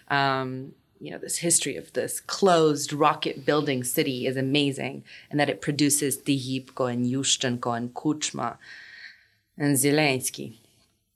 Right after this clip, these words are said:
Um, but all that, so just a little background. But Kolomoisky, who owns this, uh, T V channel, in the days prior to the first round,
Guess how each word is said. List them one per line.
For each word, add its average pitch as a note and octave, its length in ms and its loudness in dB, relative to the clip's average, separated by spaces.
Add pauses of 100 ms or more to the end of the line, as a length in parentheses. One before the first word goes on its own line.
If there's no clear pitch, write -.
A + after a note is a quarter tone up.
(220)
Um, D3+ 540 0
but D#3+ 100 8
all D3+ 160 10
that, D3 280 8
so C#3 340 8
just - 220 -2
a D3 40 2
little C#3 140 6
background. C#3+ 520 4
But C#3 180 -2
Kolomoisky, E3 840 4
who D3 180 -2
owns C3+ 320 -2
this, C#3 340 -2
uh, C3 320 -2 (180)
T G3 120 0
V G3 120 4
channel, C3 480 2
in C#3 460 -2 (280)
the C#3 460 2 (380)
days D#3 300 6 (140)
prior D3 400 4
to C#3+ 160 -6
the C3+ 80 0
first - 380 2
round, B2 340 0